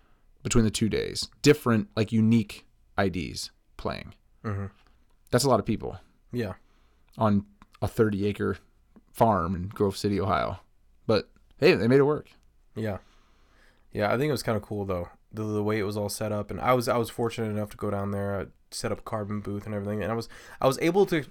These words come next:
Speaker 2: to, to watch the, the tournament scene, if you will, uh, from kind of a different perspective. And, you know,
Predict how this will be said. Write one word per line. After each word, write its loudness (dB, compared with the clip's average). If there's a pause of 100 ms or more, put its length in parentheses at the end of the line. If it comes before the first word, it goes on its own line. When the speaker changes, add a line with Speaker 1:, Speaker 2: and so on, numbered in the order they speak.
(140)
Speaker 2:
to, -4
to -2
watch 2 (960)
the, 4
the -4
tournament 0
scene, 0
if -6
you -8
will, -4 (500)
uh, -4
from -4
kind -8
of -6
a -10
different -10
perspective. -12 (340)
And, -8 (160)
you -8
know, -8